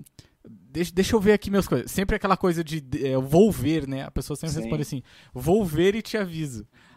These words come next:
Speaker 1: Aí fala, "Não, cara, na terça eu tô livre." "Não, não, não, vou ver." "Não, na outra sexta eu tô livre." "Não, não, vou ver."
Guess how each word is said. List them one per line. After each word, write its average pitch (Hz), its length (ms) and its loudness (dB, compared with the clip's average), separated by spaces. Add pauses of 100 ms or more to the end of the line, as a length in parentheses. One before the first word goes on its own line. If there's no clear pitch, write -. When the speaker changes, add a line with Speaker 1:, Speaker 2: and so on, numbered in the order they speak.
Speaker 1:
Aí - 120 -4
fala, 151 200 -2
"Não, 262 240 0
cara, 156 220 -2
na 139 140 -4
terça 180 400 0
eu 214 40 -6
tô 214 100 0
livre." 214 300 -2
"Não, 208 180 0
não, 254 100 0
não, 240 140 0
vou 220 120 0
ver." 208 320 -2 (440)
"Não, 233 180 -2
na 202 120 4
outra 208 300 2
sexta 233 420 -2
eu 247 60 0
tô 214 120 2
livre." 214 400 -4 (220)
"Não, 220 160 -2
não, 262 240 2
vou 233 220 4
ver." 190 340 -4